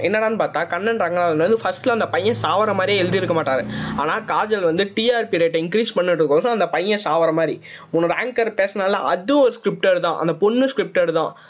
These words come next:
அப்படின்னு காமிக்கிற மாதிரி நம்ம கண்ணன் நாராயணன் அந்த பையன் உயிரோடு இருக்க மாதிரி சொல்லியிருப்பான். ஆனா காஜல் அதை கட் பண்ணிட்டு இருப்பாங்க. அவன் இப்பதான் டி ஆர் பி ஆயிருச்சு. அதுக்கு அந்த கண்ணன் நாராயணும் அமைதியா போயிட்டு இருப்பான்.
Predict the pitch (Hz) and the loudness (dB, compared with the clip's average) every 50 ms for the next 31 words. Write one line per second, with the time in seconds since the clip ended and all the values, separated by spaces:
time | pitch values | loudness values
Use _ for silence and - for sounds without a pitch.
0 | - - - - 170 175 202 214 202 180 160 175 175 170 170 160 170 208 233 - | -20 -6 -4 -2 0 0 -2 0 0 -2 -2 -2 0 -2 0 0 0 0 0 -2
1 | - - 160 165 185 208 214 190 180 170 160 170 196 226 190 - 170 180 240 233 | -2 -4 -4 -4 -2 -2 -2 2 2 2 2 2 0 -2 -2 -2 -2 0 2 2
2 | 220 233 233 247 240 220 196 - 196 190 190 185 - 185 175 170 170 160 160 147 | 2 4 4 4 2 2 0 0 0 0 0 2 2 0 0 0 -2 0 -2 -2
3 | 131 78 98 147 175 202 240 247 _ _ - 151 175 185 190 196 190 - - 143 | -2 -2 -2 -2 -2 -2 -4 -6 _ _ -4 -4 -2 0 -2 -2 -2 -2 -2 -2
4 | 151 - 151 156 151 - 185 180 175 160 165 151 - 139 135 131 113 - - - | -2 -2 -2 -2 -2 -2 -2 -2 -2 0 -2 -2 -2 -2 -4 -4 -8 -10 -16 -20
5 | - - - - 220 - 135 190 214 214 208 247 247 247 240 233 208 214 214 208 | -20 -20 -12 -8 -2 0 0 0 0 0 0 0 2 2 0 0 0 0 0 0
6 | 196 196 185 175 170 170 - 151 160 208 233 233 220 214 190 - 190 196 214 214 | 0 0 0 0 0 -2 -4 -2 0 0 2 2 2 0 0 -2 -2 -2 -2 -2
7 | 214 202 196 185 180 180 170 185 202 196 170 147 156 151 160 175 175 175 165 165 | 0 0 0 0 0 0 2 2 2 2 2 0 0 2 0 0 2 2 0 0
8 | 156 156 151 143 - 120 - | 2 -2 -4 0 0 -4 -4